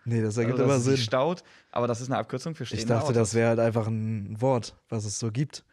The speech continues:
Speaker 2: Ja.
Speaker 1: Ich wusste
Speaker 2: Ja,
Speaker 1: nicht,
Speaker 2: weil,
Speaker 1: dass, ich
Speaker 2: ne,
Speaker 1: wusste
Speaker 2: st-,
Speaker 1: nicht, dass das eine Abkürzung
Speaker 2: dass
Speaker 1: war.
Speaker 2: sich etwas staut, das ist ja auch ein Wort. Ich weiß nicht,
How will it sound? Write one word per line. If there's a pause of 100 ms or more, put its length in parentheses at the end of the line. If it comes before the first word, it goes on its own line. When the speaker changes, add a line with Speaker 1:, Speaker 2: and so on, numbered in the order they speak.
(520)
Speaker 2:
Ja.
Speaker 1:
Ich
wusste
Speaker 2:
Ja,
Speaker 1:
nicht,
Speaker 2:
weil,
Speaker 1:
dass,
ich
Speaker 2:
ne,
Speaker 1:
wusste
Speaker 2:
st-,
Speaker 1:
nicht,
dass
das
eine
Abkürzung
Speaker 2:
dass
Speaker 1:
war.
Speaker 2:
sich
etwas
staut, (540)
das
ist
ja
auch (180)
ein
Wort.
Ich
weiß
nicht,